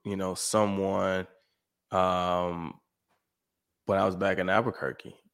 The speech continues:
right? About how when I was a rookie, you know, I gave up a touchdown.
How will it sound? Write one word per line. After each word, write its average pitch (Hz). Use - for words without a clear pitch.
right? 82
About 92
how 92
when 95
I 98
was 92
a 90
rookie, 95
you 101
know, 90
I 95
gave 95
up 95
a 92
touchdown. 92